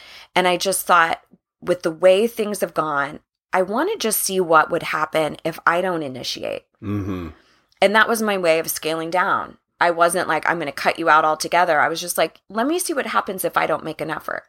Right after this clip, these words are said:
Speaker 2: Right.
Speaker 1: And nothing happened.
Speaker 2: Nothing
Speaker 1: She
Speaker 2: happened.
Speaker 1: didn't reach out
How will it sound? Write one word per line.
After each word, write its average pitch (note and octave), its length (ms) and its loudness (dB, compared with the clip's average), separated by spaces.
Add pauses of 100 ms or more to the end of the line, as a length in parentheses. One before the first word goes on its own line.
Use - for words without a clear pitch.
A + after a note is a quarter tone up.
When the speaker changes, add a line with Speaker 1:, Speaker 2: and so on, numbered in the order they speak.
Speaker 2:
Right. G2 320 -4 (460)
Speaker 1:
And F3+ 260 4
nothing E3 680 2 (120)
happened. D3 600 2
Speaker 2:
Nothing F#2 40 -8 (120)
Speaker 1:
She F2+ 140 -2
Speaker 2:
happened. D#3 40 0
Speaker 1:
didn't D#3+ 160 -2
reach D#3+ 240 -4
out C#3+ 240 0